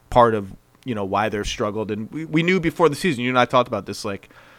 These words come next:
the lo-, the trade in Conley, which was a fine, like, that's a rebuilding move. Like, they just don't have anyone to organize their team. They're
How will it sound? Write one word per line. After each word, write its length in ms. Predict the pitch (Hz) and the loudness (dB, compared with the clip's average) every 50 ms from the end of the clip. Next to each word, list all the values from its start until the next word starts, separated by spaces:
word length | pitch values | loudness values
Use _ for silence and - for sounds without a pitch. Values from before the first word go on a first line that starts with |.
| - _ - | -18 _ 0
the 100 | 123 127 | 2 4
lo-, 180 | 127 131 - - | 4 4 2 2
the 120 | 139 135 | 0 -2
trade 300 | - - - 151 165 180 | -2 4 4 6 6 6
in 140 | 190 170 143 | 4 0 -2
Conley, 500 | - 143 135 147 151 139 123 113 110 107 | 0 2 2 2 2 0 -2 -2 -4 -4
which 300 | 101 117 113 110 - 120 | -4 -4 -6 -6 -4 -4
was 180 | 120 117 104 | -4 -2 -2
a 60 | 107 - | -4 -12
fine, 520 | _ _ - - 117 135 139 117 107 98 | _ _ -8 -6 -4 -2 -2 -4 -4 -6
like, 180 | 104 110 104 - | -8 -10 -6 -6
that's 200 | 110 110 - 123 | -8 -6 -6 -6
a 60 | 107 | -6
rebuilding 500 | 107 107 104 107 117 123 127 123 104 101 | -6 -6 -2 0 -2 -2 -2 -4 -8 -6
move. 300 | 101 101 101 95 - - | -8 -8 -10 -10 -8 -8
Like, 180 | 101 101 _ | -10 -8 _
they 120 | - 127 131 | -4 -4 -2
just 220 | 127 135 123 - | -2 -4 -8 -6
don't 240 | - 127 120 110 80 | -6 -6 -6 -6 -8
have 300 | 104 110 107 113 110 95 | -10 -10 -10 -10 -8 -10
anyone 380 | - 82 107 107 104 107 104 101 | -10 -12 -10 -12 -12 -12 -12 -12
to 60 | 92 | -10
organize 440 | 92 104 107 104 104 101 101 101 - | -10 -10 -12 -12 -12 -14 -14 -14 -14
their 140 | 98 98 | -16 -16
team. 320 | 98 - 113 107 104 101 101 | -16 -14 -14 -14 -14 -14 -14
They're 240 | 98 101 101 101 | -14 -14 -14 -14